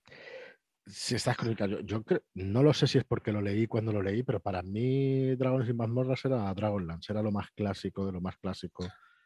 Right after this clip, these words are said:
de lo más clásico. Igual es que no conocía el resto de cosas, ¿no? O módulos o otro tipo de partidas, esa tumba del mal elemental, cosas de esas, no, la verdad es que no las conocía.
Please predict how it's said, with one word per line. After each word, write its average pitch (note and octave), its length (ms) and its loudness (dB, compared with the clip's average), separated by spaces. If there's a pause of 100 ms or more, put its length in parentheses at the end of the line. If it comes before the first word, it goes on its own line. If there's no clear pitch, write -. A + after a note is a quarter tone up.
(120)
de G2 80 -2
lo F#2 60 0
más F2 120 -2
clásico. E2+ 380 -6
Igual G#2+ 480 0 (200)
es - 140 -6
que - 80 -2
no A#2+ 100 4
conocía F#2 680 -2 (520)
el G#2+ 100 -2
resto - 260 0
de F2+ 60 2
cosas, E2+ 340 -4
¿no? A#2 120 0
O A2 200 4
módulos A2 460 0
o F#2 160 0
otro F#2 220 -4
tipo F#2 200 -6
de F2 60 -2
partidas, A2 600 0
esa F#2+ 340 -2
tumba F#2+ 260 -4
del F2+ 100 -4
mal F2+ 140 -2
elemental, E2+ 580 -2
cosas G#2 260 -4
de G#2 60 -6
esas, G#2 180 -6
no, G2+ 180 -4 (120)
la F2 100 -4
verdad F#2+ 160 -2
es - 60 -12
que A2+ 60 -2
no G#2 60 0
las G2+ 140 -4
conocía. E2 420 -8